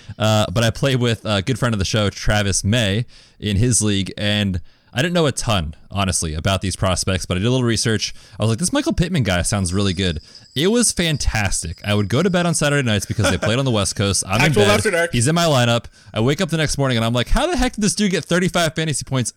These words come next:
Speaker 1: again?"
Speaker 2: <laughs>
Speaker 1: He dominated last year.
Speaker 2: Yeah.
Speaker 1: He is so good.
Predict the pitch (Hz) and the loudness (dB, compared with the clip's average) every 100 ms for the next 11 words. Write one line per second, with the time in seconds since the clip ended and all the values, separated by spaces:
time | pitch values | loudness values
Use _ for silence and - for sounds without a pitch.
0 | - 120 87 117 123 80 196 185 - - | -2 -2 -2 -2 -2 -2 -6 -8 -10 -4
1 | - 175 135 131 135 135 120 104 92 90 | 0 0 0 0 2 2 2 0 0 0
2 | 85 - 95 82 - 120 131 120 - 123 | 0 -2 -4 -6 -4 -4 -2 0 0 0
3 | 127 107 104 98 | 0 0 -2 -2